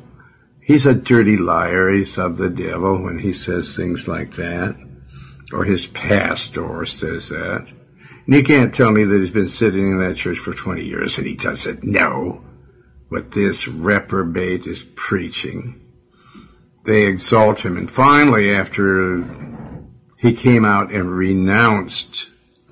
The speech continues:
his pastor, after all these days that have gone by, he says, "I'm going to renounce my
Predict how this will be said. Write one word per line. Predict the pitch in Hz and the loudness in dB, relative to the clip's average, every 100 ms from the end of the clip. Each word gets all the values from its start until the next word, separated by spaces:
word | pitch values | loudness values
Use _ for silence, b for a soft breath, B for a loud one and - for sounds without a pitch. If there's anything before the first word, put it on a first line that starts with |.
| _ | _
his | 98 90 | -2 -2
pastor, | - - 107 92 90 - - 82 80 82 - b b _ | -8 -2 0 0 -2 -6 -6 -8 -8 -10 -12 b b _
after | 123 120 - 110 101 | 0 2 2 2 4
all | 107 123 123 113 | 4 4 4 4
these | 110 117 98 | 2 0 2
days | 101 107 107 104 | 4 6 4 2
that | 104 | 0
have | 104 | 2
gone | 98 101 98 | 0 0 0
by, | 95 95 | 0 -2
he | 101 | -4
says, | 101 95 - | -4 -4 -4
"I'm | 113 117 127 131 | 0 4 6 4
going | 123 101 104 104 | 4 2 0 -2
to | - 101 | -2 -2
renounce | 101 107 110 95 101 90 - - | 0 0 0 0 -2 -2 -8 -10
my | 90 92 92 92 87 | -6 -4 -2 -4 -6